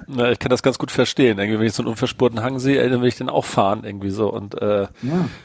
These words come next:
Speaker 1: aber ich kenn halt auch genau die Situation, die du meintest. Äh, wie oft hat man schon so Situationen gehabt, wo man danach gedacht hat, so, „Ah, ja, ja, so richtig geile Idee war das jetzt gerade nicht.“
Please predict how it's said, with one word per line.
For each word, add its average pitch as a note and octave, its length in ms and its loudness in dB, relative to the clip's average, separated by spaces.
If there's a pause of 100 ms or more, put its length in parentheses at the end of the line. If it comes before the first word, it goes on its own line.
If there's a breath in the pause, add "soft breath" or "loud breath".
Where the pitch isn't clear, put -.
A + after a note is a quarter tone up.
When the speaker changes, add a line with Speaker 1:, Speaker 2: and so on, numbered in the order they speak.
Speaker 1:
aber C3 280 2
ich C3 120 -6
kenn D#3 220 2
halt D3 160 4
auch B2 160 0
genau B2+ 240 2
die C3+ 100 -2
Situation, B2+ 520 0
die A#2+ 100 -4
du G#2+ 80 -2
meintest. A#2+ 640 0
Äh, A2+ 340 4
wie A#2+ 80 0
oft - 240 -2
hat - 100 0
man B2+ 140 0
schon B2 180 -2
so A#2 80 -2
Situationen A#2+ 640 0
gehabt, A#2+ 400 0
wo B2+ 80 0
man A#2+ 140 2
danach A#2 240 2
gedacht A2+ 240 -2
hat, A2 100 2
so, G2+ 80 -2
„Ah, F2+ 80 -2
ja, G#2 140 0
ja, G2 260 2
so G#2 100 0
richtig A#2 280 -10
geile B2 220 2
Idee B2 260 2
war A2+ 60 2
das A2+ 140 -2
jetzt - 160 -10
gerade G#2+ 280 0
nicht.“ A#2+ 260 0